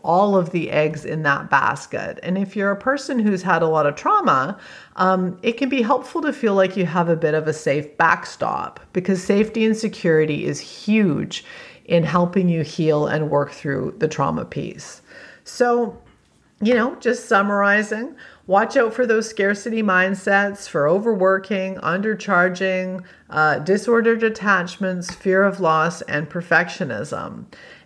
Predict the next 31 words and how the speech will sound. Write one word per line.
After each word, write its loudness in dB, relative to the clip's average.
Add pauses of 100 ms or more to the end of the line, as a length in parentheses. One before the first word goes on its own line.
And 4
lean 4
into 0
self-care, 0
surrounding 0
yourself 0
with -4
great 0
people, -2
setting 2
realistic -2
goals, 2 (340)
challenging 2
your 2
limiting 2
beliefs. -2 (360)
And 0
with 2
those 2
strategies 0
in 0
place, 0 (360)
you 0
can -6 (220)
bring 2
your 4
whole 0
self 0
to -2
your 2
business, -4